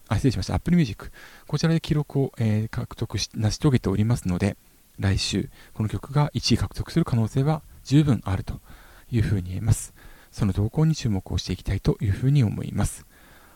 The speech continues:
三位に入ってきたのが、ラトー、ビークエナジーです。えー、すでにこの曲は、あの、ヒットしていて、先週十一位まで上がっていたんですけれども、で、今回アルバムをリリースしまして、えー、そのアルバム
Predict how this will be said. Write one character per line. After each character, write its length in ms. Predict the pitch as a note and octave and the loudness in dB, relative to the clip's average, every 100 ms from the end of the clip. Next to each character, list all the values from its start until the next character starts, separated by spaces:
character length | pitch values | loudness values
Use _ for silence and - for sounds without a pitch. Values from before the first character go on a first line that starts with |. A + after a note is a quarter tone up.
| - _ _ | -20 _ _
三 320 | - - A3+ | -6 2 4
位 20 | E3 | 4
に 140 | - | 0
入 200 | - C#3 | 0 0
っ 20 | |
て 160 | C3 - | 4 2
き 40 | |
た 120 | - G#2 | 2 0
の 120 | F#2+ | 2
が、 200 | A2 A#2 | 2 2
ラ 140 | B2 D3 | 4 4
ト 180 | A2 | 4
ー、 40 | F#2+ | 4
ビ 140 | C3 | 2
ー 20 | |
ク 100 | - | 4
エ 60 | C#3+ | 4
ナ 100 | C3 | 2
ジ 140 | - | 0
ー 40 | F#2+ | -2
で 120 | G#2 | 0
す。 160 | - - - - - - | -2 -8 -20 -20 -14 2
え 380 | C#3 C3+ C3+ | 4 6 6
ー、 40 | C3+ | 4
す 140 | - | 2
で 100 | C4 | 4
に 160 | C#3+ - _ _ _ _ | 4 0 _ _ _ _
こ 80 | - | 2
の 60 | D3 | 2
曲 260 | D3 - | 2 4
は、 120 | D3 C#3+ | 6 6
あ 40 | |
の、 180 | C3+ C3 | 6 4
ヒ 140 | F#3+ | 2
ッ 20 | |
ト 140 | - G#2+ | 0 -2
し 80 | - | -4
て 60 | |
い 20 | |
て、 80 | F#2+ | -4
先 180 | F2 D3+ | 2 2
週 120 | D3 | 2
十 140 | B2 D#3 | 2 2
一 140 | - | 4
位 40 | E3 | 2
ま 80 | |
で 60 | G#2 | 2
上 80 | G2 | 2
が 80 | G#2+ | 0
っ 40 | B2+ | 0
て 180 | - - | -2 -4
い 60 | - | 0
た 180 | E3 | 2
ん 100 | C3 | 2
で 140 | G2 A#2+ | 0 -2
す 140 | - | -2
け 100 | - | -4
れ 100 | E2+ | -4
ど 100 | F#2 | 0
も、 200 | A2 F2+ - - - - - | 2 0 -2 -20 -20 -20 -4
で、 60 | E3+ | 0
今 160 | B3+ | 2
回 140 | B3+ - | 2 4
ア 80 | A2+ | 4
ル 80 | D3 | 6
バ 80 | |
ム 160 | F3+ F3+ | 6 6
を 40 | |
リ 120 | D#3+ D#3+ | 6 6
リ 100 | E3+ | 4
ー 40 | |
ス 60 | - | 2
し 140 | G2+ | -4
ま 80 | F2+ | -4
し 60 | |
て、 180 | - E2 - - - | -4 -10 -14 -20 -2
え 200 | A#2+ A2 | 4 4
ー、 40 | |
そ 100 | A2 | 4
の 100 | D#3 | 2
ア 60 | C#3 | 4
ル 60 | D3 | 4
バ 80 | D3 | 4
ム 200 | C#3+ | 2